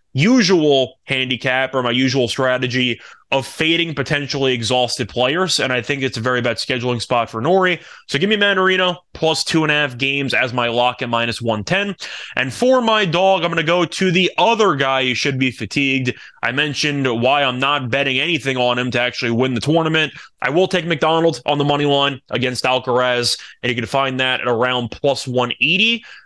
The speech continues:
Uh, just quickly gonna see if I could find a better price, but I'm assuming it's gonna be around the one eighty to two-to-one range.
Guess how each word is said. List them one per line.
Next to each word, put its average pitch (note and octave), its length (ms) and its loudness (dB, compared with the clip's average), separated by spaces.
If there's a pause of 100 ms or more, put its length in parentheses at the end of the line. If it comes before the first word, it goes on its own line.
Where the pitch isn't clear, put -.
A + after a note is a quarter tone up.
(140)
Uh, B2 120 -2
just C3 200 -2
quickly F3+ 320 0
gonna D#3+ 180 0
see E3 180 0
if C#3+ 60 -2
I D3 80 0
could C3+ 120 -4
find C#3 580 0
a C3 280 -2
better B2+ 260 0
price, B2 640 0 (360)
but B2+ 160 0
I'm C#3 80 -2
assuming F#3 320 2
it's D#3 80 0
gonna E3 120 0
be D3+ 160 2
around C#3 520 2
the C3+ 80 2
one C3 260 2
eighty B2+ 240 0
to B2 100 -2
two-to-one B2 520 0
range. E3+ 420 0